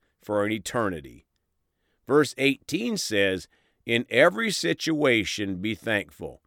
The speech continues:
Notice it is not for every situation, as some falsely teach. It is in every situation. We can be thankful if we are focused on the right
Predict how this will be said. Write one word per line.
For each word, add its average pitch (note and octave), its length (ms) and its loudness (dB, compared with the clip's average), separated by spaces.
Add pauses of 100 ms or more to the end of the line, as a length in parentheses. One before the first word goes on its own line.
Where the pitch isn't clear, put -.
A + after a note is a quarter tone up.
(580)
Notice D3 540 4
it B2+ 180 2
is A2+ 160 0
not B2 400 2
for D3+ 800 2 (160)
every G2 320 2
situation, F2+ 1000 -8 (380)
as G2 220 -2
some A#2 300 2
falsely G2 600 -2
teach. - 540 -12 (340)
It A#2+ 180 0
is C3 220 0 (100)
in D3+ 560 0 (480)
every G#2 300 0
situation. F2+ 1000 -8 (560)
We D3+ 160 4
can E3+ 200 0
be F3 120 2
thankful G#2+ 840 0 (440)
if A#2 240 -2
we C#3 160 4
are A#2 160 4
focused F3 680 2
on A#2 160 2
the G#2 100 -2
right A2+ 360 2